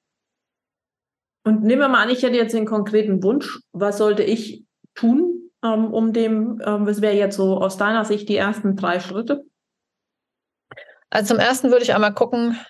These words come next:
Speaker 2: wie ist, äh, meine Eizellreserve? Das kann man mit einem Ultraschallbefund und mit dem A M H-Wert feststellen.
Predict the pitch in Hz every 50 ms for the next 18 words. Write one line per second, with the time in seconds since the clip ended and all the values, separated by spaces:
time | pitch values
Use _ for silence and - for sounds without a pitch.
0 | _ _ _ _ 202 190 202 208 - - 196 - - - - - - - 180 180
1 | 175 180 180 185 185 180 180 180 175 127 175 196 - - 240 233 233 220 247 240
2 | - 214 220 240 262 302 320 320 - - 196 196 - - 208 196 196 190 170 -
3 | 175 160 - 190 220 - - 233 - - 226 220 220 226 233 208 - 214 208 214
4 | - - - - - - - - _ - 196 190 196 185 185 190 185 - 147 160
5 | 170 165 165 165 170 170 180 185 208 214 214 214 - - 226 220 - - 240 233
6 | 233 240 262